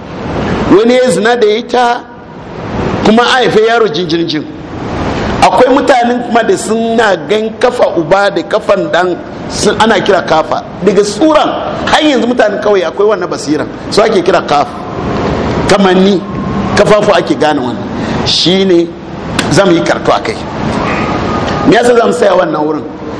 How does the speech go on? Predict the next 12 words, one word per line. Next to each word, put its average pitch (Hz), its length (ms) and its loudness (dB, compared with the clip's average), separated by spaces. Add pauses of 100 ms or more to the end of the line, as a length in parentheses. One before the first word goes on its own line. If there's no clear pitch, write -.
(320)
Yanzu 175 280 6
wani 269 200 4
duniya 262 260 0
muke, 220 240 -2 (100)
Najeriya 190 420 2
muke. - 240 -8 (600)
Mallakan 226 600 4
mu 196 100 0
kasashen 190 440 -2
turai 180 240 0
suka 143 180 -8
yi. 117 120 -4